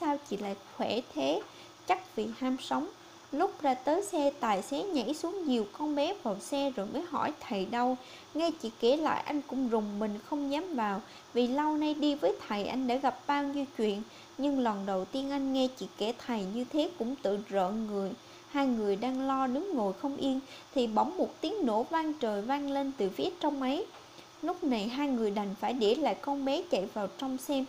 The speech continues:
tình hình thế nào. Nửa sợ con bé làm sao, nửa sợ thầy làm sao, cuối cùng đành khóa cửa xe thật chắc ăn rồi chạy vào phía trong. Truyện ma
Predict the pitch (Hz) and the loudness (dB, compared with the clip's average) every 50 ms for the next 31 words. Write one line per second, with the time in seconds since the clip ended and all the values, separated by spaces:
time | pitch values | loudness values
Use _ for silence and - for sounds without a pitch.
0 | - - 214 190 180 196 220 190 180 175 196 - 262 277 330 370 277 226 214 202 | -2 -4 -4 -4 -4 -4 -4 -4 -4 -6 -4 -2 -2 -2 0 0 0 2 2 2
1 | 190 185 208 - - - - - - - - - - - - - - - - - | 0 0 -2 -8 -16 -20 -20 -20 -20 -20 -20 -20 -20 -20 -20 -20 -20 -18 -18 -18
2 | - - - - - 226 208 214 214 220 277 359 359 - 349 330 330 - 294 302 | -18 -18 -16 -10 -6 -4 -2 0 2 2 2 2 2 2 0 0 2 2 2 2
3 | 294 285 285 330 359 339 254 226 202 196 - - 294 277 269 262 262 - - - | 4 2 2 2 2 2 0 0 0 -4 -4 -2 -2 0 0 0 -2 -4 -10 -18
4 | - - - 233 214 220 285 349 339 - 277 214 214 220 254 269 247 220 214 220 | -16 -8 -4 0 0 2 2 0 0 2 2 2 2 2 0 0 0 0 0 0
5 | 226 220 214 220 - 285 277 269 269 269 269 - - 330 381 359 - 277 233 202 | -2 -2 -4 -4 -2 -2 0 0 0 -2 -4 -4 0 0 0 2 2 2 2 2
6 | 202 202 208 202 190 - - - 294 339 - - - 208 196 226 - - 285 269 | 0 -4 -4 -4 -6 -8 -6 -2 -2 -2 -2 -2 -4 -4 -2 -2 -2 -2 0 2
7 | 277 277 - - - - - - - 403 403 - - - 277 262 254 254 240 226 | 0 0 0 -6 -8 -8 -8 -8 -8 -8 -8 -8 -6 -2 0 0 0 0 0 0
8 | 208 180 175 - - 214 175 185 214 214 - 202 185 180 - - 285 320 339 - | -2 -2 -2 -2 -2 0 2 2 0 0 -2 -4 -4 -4 -4 -4 -4 -4 -4 -2
9 | - 285 262 247 247 - - - - - - - - - - - - - - - | 0 0 2 0 0 -4 -10 -20 -20 -20 -20 -20 -20 -20 -20 -20 -20 -20 -20 -20
10 | - - - - - - - - - - - - - - - - - - - - | -20 -20 -20 -20 -20 -20 -20 -20 -20 -20 -20 -20 -20 -20 -20 -20 -20 -18 -18 -18
11 | - - - - - - - - - - - - - - - - - - - - | -18 -18 -20 -20 -20 -20 -20 -20 -20 -20 -20 -20 -20 -20 -20 -20 -20 -20 -20 -20
12 | - - - - - - - 359 349 349 330 - - 339 349 339 349 349 349 - | -20 -20 -20 -20 -20 -20 -20 -20 -20 -20 -20 -20 -20 -20 -20 -20 -20 -20 -20 -20
13 | 349 349 - _ _ _ _ - - - - - - - - - - - - - | -20 -20 -20 _ _ _ _ -20 -20 -20 -20 -20 -20 -20 -20 -20 -20 -20 -20 -18
14 | - - 247 214 196 196 214 226 233 240 247 247 247 240 | -10 -4 -4 -4 -4 -4 -6 -6 -4 -4 -4 -4 -4 -4